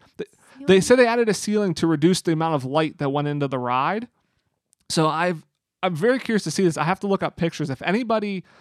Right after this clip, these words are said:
Speaker 1: has photos or had ridden the ride pre-two thousand nine before they did this, let us know. Uh,
Speaker 2: This
Speaker 1: send
Speaker 2: was just in the Magic Kingdom, you said?
Speaker 1: Yeah, in the Magic Kingdom, they did a refurbishment. Send, send us a picture or something. I would love to see what it looked like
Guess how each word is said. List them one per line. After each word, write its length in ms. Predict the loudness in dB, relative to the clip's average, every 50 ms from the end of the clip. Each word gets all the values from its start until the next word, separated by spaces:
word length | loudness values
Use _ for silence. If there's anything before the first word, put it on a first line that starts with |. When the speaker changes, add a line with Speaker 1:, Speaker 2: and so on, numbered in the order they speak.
| -20 -20 _ _ _ _ _ _ _ -12
Speaker 1:
has 580 | -6 -2 0 2 2 2 2 0 -2 -6 -12 _ _ -20 -20
photos 720 | -20 -20 -6 0 2 4 6 6 6 6 4 4 2 2
or 100 | 0 -2
had 160 | -2 -4 -2
ridden 240 | 0 0 0 0 0
the 80 | 0 0
ride 500 | 0 0 0 0 0 0 -2 -2 -6 -10 _ _ _ -6
pre-two 340 | -2 -2 -2 -2 -2 -2
thousand 300 | 0 2 0 0 0 -2
nine 180 | -2 -2 -2 -2
before 220 | -2 -4 -4 -2
they 100 | -2 -2
did 180 | -2 -2 -2 -2
this, 240 | -2 -4 -6 -6 -12 _ _ _ _ _ -2
let 180 | 0 0 2
us 160 | 2 0 0 0
know. 540 | 0 2 2 2 4 2 2 2 0 -2 -6 _ _ _ _ _ _ -4
Uh, 340 | -2 0 0 0 -2 -4 -6 -12 _ _
Speaker 2:
This 80 | -6 -4
Speaker 1:
send 100 | -2 -2
Speaker 2:
was 40 | -2
just 120 | -4 -6 -6
in 60 | -4
the 60 | -4
Magic 280 | -2 -2 -2 -4 -6 -10
Kingdom, 300 | -10 -10 -10 -8 -8 -8
you 80 | -10 -10
said? 160 | -10 -6 0
Speaker 1:
Yeah, 240 | 2 4 4 4 2
in 80 | 0 0
the 60 | 0
Magic 260 | 0 0 -2 -2 -2
Kingdom, 220 | -2 -2 -2 0
they 80 | 0 0
did 100 | 0 0
a 20 | 0
refurbishment. 520 | 0 -2 -2 -2 -2 -2 -2 -4 -8 -6
Send, 220 | -2 -2 -2 -2 -2
send 200 | -2 0 0 2
us 100 | 2 0
a 60 | -2 -2
picture 260 | -2 -2 -2 -2 -4
or 40 | -4
something. 200 | -4 -4 -2 0
I 100 | 2 2
would 100 | 4 4
love 200 | 4 4 2 2
to 80 | 0 -2
see 400 | -2 -4 -4 -2 -2 -4 -4 -8 -10 -18 -20 -12 -6
what 220 | 0 2 2 2 2
it 120 | 0 0
looked 280 | 0 -2 -2 -2 -2 -2
like 440 | 0 0 0 0 -2 -6 -12 -20